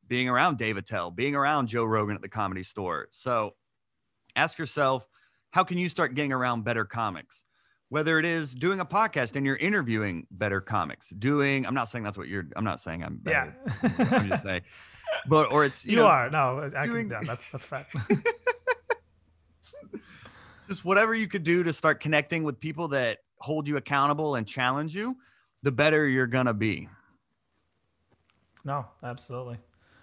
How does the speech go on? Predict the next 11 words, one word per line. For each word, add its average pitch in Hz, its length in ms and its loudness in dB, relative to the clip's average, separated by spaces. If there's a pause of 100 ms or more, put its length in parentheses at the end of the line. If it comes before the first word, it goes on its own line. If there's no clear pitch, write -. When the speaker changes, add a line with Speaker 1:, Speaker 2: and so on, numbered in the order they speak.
(420)
Speaker 2:
Hey, 185 140 2
we're 160 100 4
almost 170 220 0
at 156 100 -4
the 127 80 -8
hour. 175 500 2
I 156 100 -6
got 156 180 2
one 175 200 2
last 160 260 2
question. 170 580 -2